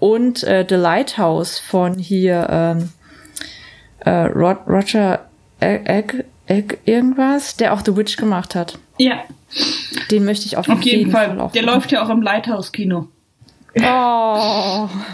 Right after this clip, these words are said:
Speaker 2: Da muss ich
Speaker 1: Oh.
Speaker 2: eigentlich allein deswegen rein.
Speaker 1: Ja.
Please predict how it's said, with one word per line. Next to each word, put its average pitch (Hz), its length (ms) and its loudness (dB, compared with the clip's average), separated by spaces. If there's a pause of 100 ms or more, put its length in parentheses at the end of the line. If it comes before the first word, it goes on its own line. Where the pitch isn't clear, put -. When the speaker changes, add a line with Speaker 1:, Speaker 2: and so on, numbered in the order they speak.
(120)
Speaker 2:
Da 277 140 4
muss 269 220 2
ich 262 160 4
Speaker 1:
Oh. 233 60 2
Speaker 2:
eigentlich 254 480 0
allein 262 280 0
deswegen 214 580 -6
rein. 185 320 -4 (340)
Speaker 1:
Ja. 208 220 2